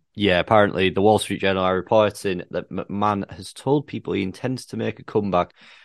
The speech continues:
telling them he received bad advice from those close to him when he decided to step down, and he believes that the whole scandal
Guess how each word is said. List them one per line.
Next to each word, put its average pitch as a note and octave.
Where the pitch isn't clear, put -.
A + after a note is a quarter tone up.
telling G#2
them F#2+
he F#2+
received F#2
bad A#2
advice G2+
from F2+
those F2+
close F2+
to E2+
him E2
when G2+
he G#2
decided G2
to -
step -
down, F2
and F2+
he F3+
believes C#3+
that F#2+
the F2+
whole C3
scandal A#2